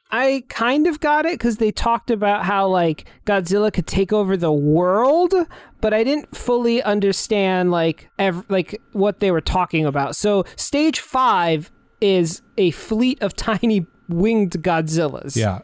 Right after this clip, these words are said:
Speaker 2: and y-, that's evident at the end of the movie when they show his tail.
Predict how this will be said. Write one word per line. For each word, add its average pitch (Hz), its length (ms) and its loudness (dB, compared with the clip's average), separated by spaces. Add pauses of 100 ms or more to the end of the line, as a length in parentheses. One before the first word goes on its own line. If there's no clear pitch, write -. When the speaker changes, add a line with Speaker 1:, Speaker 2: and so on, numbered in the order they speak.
Speaker 2:
and 131 340 0
y-, 139 220 -6
that's 131 280 -2
evident 135 380 0
at 127 140 -2
the 127 180 -2
end 123 240 2
of 127 140 0
the 123 80 0
movie 110 380 0
when 104 140 0
they 104 120 -2
show 110 300 0
his 101 160 -4
tail. 90 520 -6